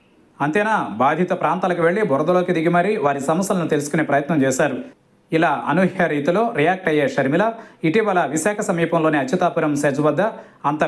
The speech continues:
పెద్ద ప్రమాదం జరిగిన విషాద ఉదంతంలో ఎక్కడా కనిపించలేదు. పదిహేడు మంది ప్రాణాలను తీసిన అచ్యుతాపురం సెజ్ నిర్లక్ష్యంపై ఆమె గళం విప్పుతారని భావించారు. నేరుగా వచ్చి బాధితుల పక్షాన నిలబడి తన గొంతును వినిపిస్తారని భావించారు. కానీ అలాంటిదేమీ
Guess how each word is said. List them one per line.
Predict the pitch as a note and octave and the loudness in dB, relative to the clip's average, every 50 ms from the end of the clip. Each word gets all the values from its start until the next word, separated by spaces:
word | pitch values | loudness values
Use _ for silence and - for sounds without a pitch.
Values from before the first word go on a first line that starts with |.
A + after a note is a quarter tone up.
| - | 0
పెద్ద | - D3+ D#3+ G3+ | 0 -2 0 -2
ప్రమాదం | G3+ - E3 D3+ D3+ F#3 F#3 F3+ F3 D#3 | -2 0 -2 0 2 2 2 2 0 0
జరిగిన | D3 D3 D3 D#3 D3 C#3+ | 0 0 0 0 0 0
విషాద | C3+ B2+ B2+ - - C3+ C3 D3+ | 0 -2 -2 0 0 0 0 0
ఉదంతంలో | C3+ B2+ B2+ C3+ D3+ E3+ D#3 E3 D#3+ F3 G#3 A#3+ A#3+ | 0 0 0 0 0 0 0 0 0 2 2 0 0
ఎక్కడా | - C3 C3 C3 - C3 D3 | 0 -2 -2 0 0 -2 -2
కనిపించలేదు. | - - C#3+ C3 B2+ C#3 D3 C3+ - C#3 C#3 D3+ D3+ C#3 - - - - _ _ _ _ _ _ _ _ _ _ - - | -2 0 -2 -2 0 0 -2 -2 0 0 0 0 -2 -4 -6 -8 -14 -20 _ _ _ _ _ _ _ _ _ _ -4 -2
పదిహేడు | E3 F3 D#3+ F3 F#3 E3 | 0 0 2 0 0 0
మంది | E3+ F#3+ G#3 G#3 | 0 0 0 0
ప్రాణాలను | - - D#3 F3 F#3 G3 F#3+ F#3 E3+ | 0 0 0 0 2 0 0 0 0
తీసిన | D3+ E3 D#3 D#3 E3+ E3 | 0 0 0 0 0 0
అచ్యుతాపురం | D#3 D3 C#3 C#3 F3+ F3+ F3+ E3+ - D#3+ D#3 D#3 D3 | 0 0 0 0 -2 0 0 0 0 0 0 0 0
సెజ్ | C#3+ - D3 D3 C#3+ D3+ D3+ | 0 0 0 0 0 0 0
నిర్లక్ష్యంపై | C#3+ C#3+ D3+ D#3 D3+ - - D3+ C3 - - C#3+ A#2+ - - - - - - | 0 2 0 -2 -2 0 -2 0 0 0 0 0 -4 -6 -10 -16 -16 -6 -2
ఆమె | B2+ B2+ C#3 C#3 | -2 0 0 0
గళం | B2+ B2+ C#3 D#3 F#3+ G3+ F#3 | 0 0 0 0 0 0 -2
విప్పుతారని | D3 B2 - E3 D#3 D3 C#3 C#3+ F#3 A#3 | -2 -2 -2 0 0 0 0 0 2 2
భావించారు. | A#3+ G3 - C#3 C#3+ D3 C#3+ B2 D#3 D3 C3 B2 A#2+ - - - - _ - | 2 2 0 -2 -2 -2 0 0 0 0 0 -2 -4 -8 -14 -20 -16 _ 0
నేరుగా | A#2+ B2+ D#3 F3+ F#3 F3+ E3+ | 0 2 2 2 2 0 0
వచ్చి | D3+ D3 C3+ - A3 | 0 0 0 2 2
బాధితుల | G#3 - C3+ D#3 D#3+ E3 E3 F#3+ D#3 | 2 4 2 2 0 0 -2 -2 0
పక్షాన | D3 C#3 C3 - F3 D#3+ D3 | 0 -2 -2 -2 -2 0 0
నిలబడి | C3+ C3+ D3 D#3 E3 D#3+ F#3+ A3+ | 0 0 0 2 0 2 0 0
తన | A3+ - D3 C3+ B2 | 0 0 -2 -2 0
గొంతును | D3 D#3 F3+ G3+ F3 | 0 0 0 0 0
వినిపిస్తారని | D3+ C#3 C3+ B2+ D3+ - - D3+ C3+ C#3 F#3 | 0 0 0 0 -2 -2 -2 -2 0 0 0
భావించారు. | F#3 D3 B2+ C#3+ C#3+ C#3 - D3+ C#3+ C#3 B2 - - - - _ - _ _ _ - | 0 0 0 0 -2 -2 0 0 -2 -2 -4 -8 -10 -16 -20 _ -20 _ _ _ -2
కానీ | - F3+ F#3 G3+ G3 | 0 0 0 2 0
అలాంటిదేమీ | E3+ D3 D#3 E3 E3+ E3+ D#3 E3+ F#3+ G3+ | 2 2 2 2 0 0 0 0 0 0